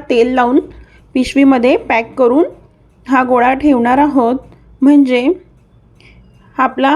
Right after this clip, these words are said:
हा गो-, गोळा छान नरम होईल.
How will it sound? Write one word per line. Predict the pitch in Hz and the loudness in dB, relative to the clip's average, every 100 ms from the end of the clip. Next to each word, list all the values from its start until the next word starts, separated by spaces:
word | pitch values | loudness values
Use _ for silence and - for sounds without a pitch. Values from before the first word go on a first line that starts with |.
| 330 | 0
हा | 262 | -2
गो-, | 269 233 | -2 -4
गोळा | 220 233 233 240 294 294 | -2 0 2 0 -2 -2
छान | 277 330 - - _ - | 0 -2 -4 -18 _ -6
नरम | 240 240 262 294 | -2 0 2 2
होईल. | 302 277 254 | 2 2 -2